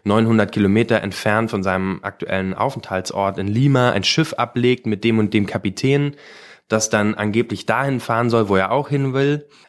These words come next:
Also ist er dann einfach mehrere Monate über die Anden geklettert, um dahin zu kommen, nur um dann zu erfahren, nee, hat doch nicht gestimmt. Und er musste dann plötzlich umdisponieren und er ist durch wahnsinnig viele gefährliche Situationen gekommen. Das man, der hatte keine vernünftige Ausrüstung, der konnte nicht zu Globetrotter gehen und sich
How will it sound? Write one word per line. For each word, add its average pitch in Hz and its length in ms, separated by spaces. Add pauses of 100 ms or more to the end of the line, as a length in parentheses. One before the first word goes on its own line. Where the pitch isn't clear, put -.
Also 101 180
ist 120 160
er 113 320
dann 107 200
einfach 104 240
mehrere 104 340
Monate 120 420
über 107 220
die 107 160
Anden 139 260
geklettert, 101 680 (340)
um 123 220
dahin 113 240
zu 139 140
kommen, 120 240
nur 123 100
um 110 140
dann 110 160
zu - 100
erfahren, 110 520 (320)
nee, 123 440
hat 113 220
doch 104 100
nicht 95 180
gestimmt. - 580 (260)
Und 113 100
er 113 80
musste 123 220
dann 117 80
plötzlich 110 360
umdisponieren 95 680
und 90 80
er - 80
ist - 160
durch 95 160
wahnsinnig 120 440
viele 113 440 (340)
gefährliche 110 460
Situationen 101 560
gekommen. 85 260
Das 85 160
man, 87 220
der 98 100
hatte - 140
keine 98 200
vernünftige 98 520
Ausrüstung, 135 480
der 95 100
konnte 104 240
nicht 113 160
zu 113 100
Globetrotter 113 540
gehen 104 260
und 95 180
sich - 240